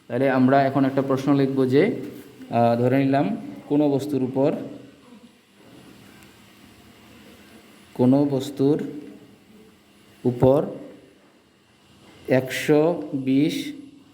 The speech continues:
নিউটন বল প্রয়োগ করায়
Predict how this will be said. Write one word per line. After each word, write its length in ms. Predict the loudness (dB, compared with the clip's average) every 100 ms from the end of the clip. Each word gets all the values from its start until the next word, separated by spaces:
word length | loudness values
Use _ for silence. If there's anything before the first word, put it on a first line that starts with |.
| -20 -20 -20 -20 _
নিউটন 600 | 4 6 6 2 0 -2 -8 -12 -18 -20 -20 -20 _ -20 -20 -20 -20 -16 -4 -2
বল 440 | 2 2 2 0 -4 -12 -18 -20 _ _ _ _ _ _ -20 -20 -18 -20 -20 -6 2
প্রয়োগ 400 | 4 4 2 -2 -8 -16 -20 -20 -20 -20 -20 -20 -20 -20 -20 -20 -20 -20 -20 -2
করায় 420 | 2 4 2 0